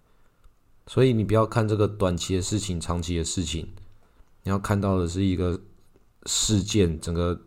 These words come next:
趋势的一个下一个阶梯在哪里。我们看不到那个阶梯，但是你知道有，那就代表这阶梯很大嘛。不是你可以跨过去的，但是你知道有些人跨了过去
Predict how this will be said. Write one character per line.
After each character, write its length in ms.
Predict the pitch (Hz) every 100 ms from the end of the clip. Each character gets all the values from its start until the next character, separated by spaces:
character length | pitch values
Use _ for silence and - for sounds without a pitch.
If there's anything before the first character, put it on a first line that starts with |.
| _
趋 260 | - - 113
势 240 | - 117
的 140 | 98
一 100 | 98
个 240 | 98 98 90 - - _ - - - - - -
下 260 | - 131
一 60 | 131
个 80 | 123
阶 240 | 104 127
梯 160 | 117 113
在 120 | 120
哪 220 | 104 87
里。 260 | 87 80 - - - _ -
我 100 | -
们 80 | 107
看 160 | 107 135
不 60 |
到 120 | 127
那 60 | 127
个 80 | 120
阶 220 | 107 113
梯， 320 | 98 104 104 104 -
但 120 | -
是 60 | 120
你 100 | 113
知 180 | 85 104
道 180 | 117 104
有， 320 | 87 64 - - - - - -
那 80 |
就 60 | 98
代 120 | 101
表 120 | 87
这 100 | 85
阶 160 | 85 95
梯 160 | 82 82
很 100 | 71
大 240 | 85 73
嘛。 240 | 60 - - - - _ _ - _ _ -
不 80 |
是 140 | 107 160
你 160 | 139
可 120 | 98 113
以 60 |
跨 200 | 107 117
过 180 | 113 113
去 220 | 98 113
的， 180 | 85 82 - - -
但 120 | 107
是 80 | 110
你 120 | 92
知 200 | - 98
道 320 | 101 90 - -
有 120 | 95
些 200 | 87 110
人 120 | 101
跨 180 | 87 107
了 100 | 92
过 180 | 95 92
去 320 | 85 92 78